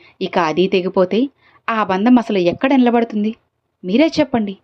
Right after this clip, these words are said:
ఆలోచించండి. ఒక దాంపత్య బంధానికి నమ్మకమే వేర్ల లాంటి ఆధారం. అది బలంగా ఉంటేనే కదా ఎంత పెద్ద గాలివాన వచ్చినా సరే ఆ బంధం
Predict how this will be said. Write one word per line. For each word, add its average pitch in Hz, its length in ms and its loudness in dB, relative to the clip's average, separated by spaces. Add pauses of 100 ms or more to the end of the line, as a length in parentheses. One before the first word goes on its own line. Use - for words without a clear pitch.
(200)
ఆలోచించండి. 240 680 2 (960)
ఒక 269 180 0
దాంపత్య 247 540 0
బంధానికి 226 580 0 (260)
నమ్మకమే 202 540 0 (460)
వేర్ల 190 380 2
లాంటి 196 340 0 (140)
ఆధారం. 190 440 -2 (960)
అది 175 200 -2 (100)
బలంగా 196 400 0
ఉంటేనే 214 380 -2
కదా 202 240 -2 (640)
ఎంత 233 300 2
పెద్ద 220 280 -2 (160)
గాలివాన 247 500 2
వచ్చినా 208 360 0
సరే 190 240 -4 (600)
ఆ 165 120 -4
బంధం 170 360 0